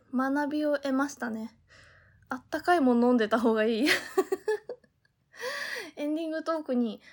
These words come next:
アイスは向かないということが今よくわかりました。めっちゃ、めっちゃ思ったように口を運べない？<laughs> え？<laughs> もしかして頭も回ってない？い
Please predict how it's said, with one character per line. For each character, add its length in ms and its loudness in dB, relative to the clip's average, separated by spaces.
ア 160 -6
イ 80 -4
ス 120 -2
は 100 2
向 180 -6
か 200 -4
な 180 -2
い 80 -8
と 80 -6
い 40 -4
う 60 -8
こ 120 -12
と 120 -6
が 180 -8
今 260 -8
よ 160 -8
く 160 -10
わ 160 -4
か 160 -8
り 80 -6
ま 160 -6
し 60 -18
た。 160 -18
め 160 -2
っ 40 -10
ち 100 -6
ゃ、 140 -6
め 120 -2
っ 60 -14
ち 120 -2
ゃ 60 6
思 160 2
っ 40 -6
た 200 -4
よ 120 -2
う 60 -4
に 100 -6
口 360 -6
を 340 0
運 120 -2
べ 120 -2
な 200 -4
い？ 100 -12
<laughs> 300 -6
え？ 200 -4
<laughs> 720 -12
も 100 -2
し 60 -10
か 120 0
し 40 -8
て 60 0
頭 400 0
も 260 -2
回 100 -8
っ 20 -20
て 80 -14
な 140 -12
い？ 20 -18
い 40 -20